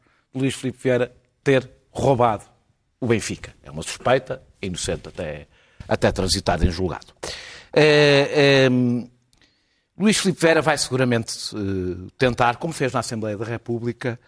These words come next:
eh, eh, mostrar esta investi-, investigação como um ataque ao Benfica. Eh, e a questão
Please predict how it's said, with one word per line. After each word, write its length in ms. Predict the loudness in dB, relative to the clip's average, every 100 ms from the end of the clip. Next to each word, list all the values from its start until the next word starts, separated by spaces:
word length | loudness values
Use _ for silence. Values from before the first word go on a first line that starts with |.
| _ _ _ _ _ _
eh, 60 | 0
eh, 960 | 2 2 2 2 0 -2 -2 -2 -4 -6 _
mostrar 440 | -4 -2 0 0 0
esta 200 | -2 -4
investi-, 240 | -4 -8
investigação 800 | -6 -4 -4 -6 -6 -6 -4 -4
como 220 | -4 -2
um 40 | -2
ataque 400 | -2 -4 -4 -14 _ _ _
ao 100 | -2
Benfica. 480 | -2 -2 -4 -8 -14 -20 _ _ -20 _ _ _ _ _ _
Eh, 840 | -2 0 2 2 0 -2 -4 -4 -6
e 200 | -4 -2
a 40 | -2
questão 640 | -2 0 2 2 -2 -6